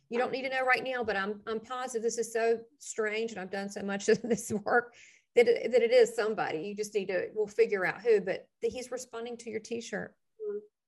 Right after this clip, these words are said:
Speaker 1: That, isn't that beautiful? So much love coming from heaven. Be a nice human. You were the nice human. You were the nice human, and he thanks you. S-, so I thank him. I'm gonna send him on, and let's just get a family member.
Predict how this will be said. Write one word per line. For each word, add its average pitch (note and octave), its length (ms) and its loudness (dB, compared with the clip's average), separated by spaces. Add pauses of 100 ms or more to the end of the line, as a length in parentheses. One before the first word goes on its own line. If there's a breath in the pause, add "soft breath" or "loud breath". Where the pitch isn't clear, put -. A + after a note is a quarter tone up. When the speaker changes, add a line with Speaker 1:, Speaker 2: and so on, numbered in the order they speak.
(440)
Speaker 1:
That, A#3 260 0
isn't C4 100 -6
that D#4+ 200 -2
beautiful? A#3 380 0
So B3 140 -6
much B3 240 -8
love A3 240 -4
coming A3+ 240 -6
from G#3+ 180 -6
heaven. G#3+ 300 -4
Be A3 100 -2
a G#3+ 60 -2
nice G#3+ 280 -6
human. A3+ 440 -6
You A3+ 260 -6
were A3+ 160 -2
the F#3 120 -8
nice F3 320 -8
human. E3+ 440 -10 (220)
You G#3+ 180 -6
were G#3+ 200 -2
the G3+ 100 -4
nice F#3 280 -6
human, F3 260 -8
and F3 100 -8
he E3 80 -8
thanks F#3 400 -12
you. G3+ 160 -8 (560 soft breath)
S-, - 120 -16 (160)
so G#3 680 2 (200)
I - 100 -10
thank A#3+ 260 -2
him. C4 360 0
I'm A#3+ 100 -4
gonna G#3 120 -2
send A3 220 -4
him A3 120 -4
on, G3+ 260 -4
and F#3+ 320 -8
let's G#3 220 -4
just A3+ 160 -12
get A#3+ 120 0
a B3 40 -4
family A3 420 -2
member. G3 540 -2